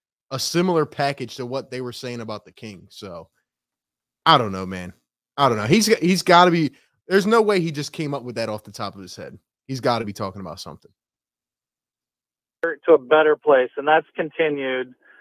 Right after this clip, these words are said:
Speaker 2: Uh, my conversations with Ben Simmons, you know, Rich Paul and his agents, Elton's conversations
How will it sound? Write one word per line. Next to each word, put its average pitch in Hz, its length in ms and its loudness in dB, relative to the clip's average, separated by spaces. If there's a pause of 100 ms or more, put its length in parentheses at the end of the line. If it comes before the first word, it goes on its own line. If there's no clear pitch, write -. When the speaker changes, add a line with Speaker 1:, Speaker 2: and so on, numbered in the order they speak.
(280)
Speaker 2:
Uh, 131 280 4
my 151 200 2
conversations 147 840 -4
with 143 380 0 (680)
Ben 147 300 2
Simmons, 147 320 -2 (220)
you 156 100 -4
know, 123 100 0
Rich 147 220 0 (100)
Paul 147 200 2
and 139 100 -6
his 135 100 -8
agents, 143 360 -4
Elton's 147 440 -6 (180)
conversations 139 960 -6